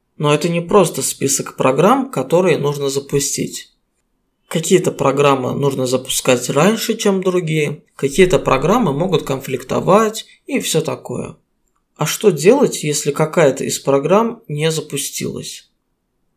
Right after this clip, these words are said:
Нужно же ещё дать возможность пользователям при желании решать, какие программы запускать при включении, какие не запускать.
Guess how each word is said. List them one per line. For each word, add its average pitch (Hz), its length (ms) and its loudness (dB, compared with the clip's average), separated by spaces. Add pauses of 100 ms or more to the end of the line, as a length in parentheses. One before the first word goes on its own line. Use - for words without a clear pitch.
Нужно 156 320 0
же 135 100 0
ещё 135 260 -2
дать 143 340 2
возможность 139 680 0
пользователям 131 840 2
при 143 160 4
желании 139 600 2
решать, 165 580 -2 (420)
какие 156 360 -2
программы 139 580 0
запускать 143 680 -2
при 208 100 -12
включении, 175 760 -6 (180)
какие 139 400 -6
не 151 260 -2
запускать. 139 800 -8